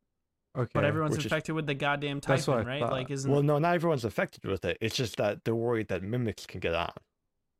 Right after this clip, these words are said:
Speaker 1: Oh,
Speaker 3: That, that's
Speaker 1: okay.
Speaker 3: the big problem, 'cause you don't know if a mimic is there.
Speaker 1: Like
Speaker 3: But
Speaker 1: aliens.
Speaker 3: technically,
Speaker 2: Right.
Speaker 3: you,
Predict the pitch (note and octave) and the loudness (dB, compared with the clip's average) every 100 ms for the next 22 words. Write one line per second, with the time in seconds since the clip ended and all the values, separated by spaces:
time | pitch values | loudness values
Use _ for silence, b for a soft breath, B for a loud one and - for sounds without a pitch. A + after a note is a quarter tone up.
0 | _ _ B2+ A#2+ A#2 B2+ B2 B2 A2+ G2 | _ _ 0 2 2 2 2 -2 0 0
1 | A2 G2 - G2+ F#2 D#2 G2 A2+ A2+ A#2+ | -2 -2 0 0 0 -4 -4 -4 0 -2
2 | G#2+ A#2 G#2 F#2+ F#2+ G2 G#2 F#2+ - - | 0 0 0 0 -2 -2 0 -2 -6 -6
3 | F#2 F#2 A#2+ - B2 - D3+ D3 A#2 F3+ | 0 0 -2 -2 -4 -2 0 0 2 0
4 | E3 A2+ G#2 F#2 F#2+ | -2 -2 -2 -2 -4